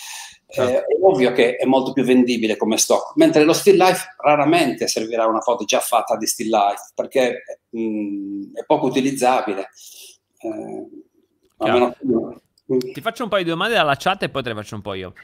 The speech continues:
Speaker 1: Allora, Barbara chiede, "Ancora oggi è mercato la fotografia di stock?" E Mirko, te le leggo entrambe perché sono co-, diciamo, correlate.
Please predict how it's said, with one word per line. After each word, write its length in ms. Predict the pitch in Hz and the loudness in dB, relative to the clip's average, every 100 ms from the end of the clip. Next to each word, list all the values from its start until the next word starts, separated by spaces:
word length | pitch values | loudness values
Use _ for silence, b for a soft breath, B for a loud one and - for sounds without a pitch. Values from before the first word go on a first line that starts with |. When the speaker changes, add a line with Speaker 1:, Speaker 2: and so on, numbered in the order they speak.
| - | -6
Speaker 1:
Allora, 340 | 139 143 120 | -2 0 0
Barbara 400 | 120 196 208 208 | 0 -4 -4 -6
chiede, 360 | - 120 107 107 | -6 -6 -4 -6
"Ancora 360 | 135 151 214 | -6 -8 -4
oggi 200 | 202 131 | -2 -2
è 40 | 127 | -6
mercato 420 | 127 - 110 98 | -8 -6 -6 -4
la 80 | 101 | -10
fotografia 460 | 117 110 104 101 | -10 -10 -10 -10
di 100 | 107 | -12
stock?" 640 | 107 - 92 - 127 117 _ _ | -12 -8 -8 -6 -8 -10 _ _
E 320 | 143 131 - - | -2 -2 -2 -6
Mirko, 580 | 139 139 117 - 175 | -4 -4 -6 -6 -6
te 100 | 160 | -2
le 60 | 110 | -4
leggo 200 | 110 110 | -2 -6
entrambe 320 | 110 110 104 | -4 -4 -4
perché 200 | 95 95 | -8 -12
sono 360 | 92 98 92 87 | -12 -10 -10 -10
co-, 120 | - | -14
diciamo, 360 | 92 95 87 90 | -16 -12 -12 -10
correlate. 580 | 104 143 135 90 - | -4 -2 -2 -2 -8